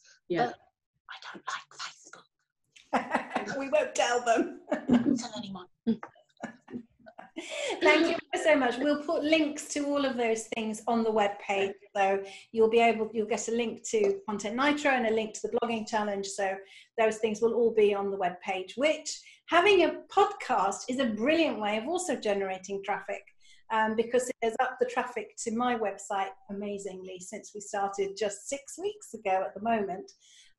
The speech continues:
Speaker 3: Um, and we're now recording our second set of twelve episodes. So we're doing really, really well. We're really thrilled. And, uh, and it's,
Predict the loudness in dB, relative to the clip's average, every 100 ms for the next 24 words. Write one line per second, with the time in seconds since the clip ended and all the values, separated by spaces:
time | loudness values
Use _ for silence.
0 | -2 0 0 -2 -4 -2 0 2 2 4
1 | 2 2 2 2 0 -2 -6 -8 -6 -6
2 | -6 -6 -8 -6 -10 -12 -4 0 2 2
3 | 0 -4 -18 -20 -16 -12 -8 -6 -6 -6
4 | -6 -4 -2 -2 -2 -6 -6 -8 -10 -14
5 | -2 0 2 0 -2 -4 -4 -4 -4 -4
6 | -8 -10 -10 -2 2 2 0 -4 -2 -2
7 | -2 -10 -20 -20 -20 -14 -8 -4 -4 -6
8 | -2 0 0 -2 -4 -4 -10